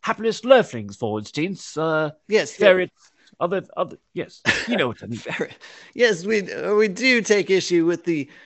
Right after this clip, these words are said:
Speaker 2: wrongly evolved species, as, and,
Speaker 1: Exactly.
Speaker 2: and the ones that took a turn towards evil, like the, the ferret you mentioned, uh, or, or like the Gorgons, uh, or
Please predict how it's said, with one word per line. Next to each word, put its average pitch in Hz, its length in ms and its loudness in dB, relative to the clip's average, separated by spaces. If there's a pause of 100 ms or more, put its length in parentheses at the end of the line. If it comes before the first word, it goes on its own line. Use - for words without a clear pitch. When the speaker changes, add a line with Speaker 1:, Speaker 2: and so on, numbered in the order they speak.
(200)
Speaker 2:
wrongly 170 680 6
evolved 120 400 0
species, 123 540 -10
as, 160 180 -4 (280)
and, 240 100 0
Speaker 1:
Exactly. 156 380 -2
Speaker 2:
and 165 60 -4
the 170 60 0
ones 190 340 2
that 175 180 0
took 196 180 -6
a - 100 -16
turn 202 420 0
towards 180 440 -2
evil, 180 480 -2
like 123 420 -2
the, 117 220 -4 (120)
the 110 100 -10
ferret 131 420 -4
you 135 100 -6
mentioned, 160 380 -6
uh, 131 160 -2 (300)
or, 160 180 4
or 170 240 4
like 170 220 2
the 143 260 -2
Gorgons, 180 1000 4
uh, 120 300 -2 (340)
or 113 160 -6